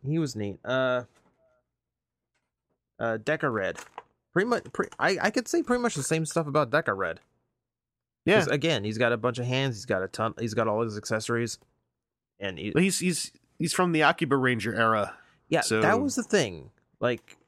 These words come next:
Speaker 1: I've got a Boken Red, and I have Deca Red now, so now I have two of the three pieces of their canon.
Speaker 2: Mm-hmm.
Speaker 1: I, I forget who has the last piece.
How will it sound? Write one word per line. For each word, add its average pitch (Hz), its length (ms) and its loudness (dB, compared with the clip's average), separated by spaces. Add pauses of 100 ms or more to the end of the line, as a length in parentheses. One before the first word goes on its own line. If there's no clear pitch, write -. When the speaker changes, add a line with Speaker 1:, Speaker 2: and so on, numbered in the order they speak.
(160)
Speaker 1:
I've 151 160 2
got 220 180 4
a 185 40 0
Boken 131 560 0
Red, 78 300 -2 (480)
and 120 100 0
I 113 80 0
have 117 360 0
Deca 175 260 2
Red 92 200 -2
now, 87 180 -2
so 117 260 0
now 113 160 0
I 110 60 0
have 113 180 0
two 202 500 0
of 127 100 -4
the 131 100 -2
three 147 200 0
pieces 123 380 0
of 107 80 -2
their 107 120 2
canon. 127 480 -2 (1040)
Speaker 2:
Mm-hmm. 120 160 2
Speaker 1:
I, 104 100 -2 (840)
I - 80 -8
forget 135 680 -4
who 135 180 -4
has 127 460 -2
the 113 100 -4
last 104 520 -2
piece. 151 460 -4